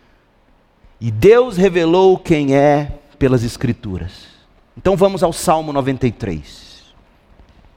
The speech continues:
O Salmo se divide em três partes,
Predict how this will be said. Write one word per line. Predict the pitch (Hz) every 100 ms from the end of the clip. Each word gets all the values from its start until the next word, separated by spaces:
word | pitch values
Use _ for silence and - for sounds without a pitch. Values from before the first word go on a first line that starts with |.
| _ _ _ _ _ _ _ _ _
O | 117
Salmo | - 190 202
se | 196
divide | 160 147 170 156
em |
três | 147 175 175 -
partes, | - 95 - - - - -